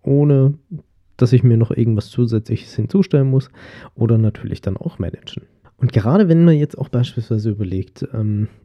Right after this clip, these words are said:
der Kollege, mit dem ich mich unterhalten habe bezüglich dem Thema Baustelle. Also er hatte alles an Ideen und an,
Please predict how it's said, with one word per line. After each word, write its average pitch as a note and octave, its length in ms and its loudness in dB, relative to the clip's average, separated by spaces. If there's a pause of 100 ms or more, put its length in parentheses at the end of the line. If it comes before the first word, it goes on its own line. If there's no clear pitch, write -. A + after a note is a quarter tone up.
(220)
der B2 140 -2
Kollege, C3+ 460 -2
mit B2 140 0
dem B2+ 120 0
ich A#2+ 120 -4
mich B2+ 160 -2
unterhalten A#2+ 500 -2
habe A#2+ 280 -4
bezüglich A#2 460 -8
dem A2 160 -4
Thema G#2+ 320 -4
Baustelle. G#2 640 -12 (460)
Also - 180 -2
er G#2+ 60 2
hatte B2+ 360 2
alles D3 300 0
an C3 180 0
Ideen C3+ 380 0
und B2 280 -2
an, A2+ 220 -4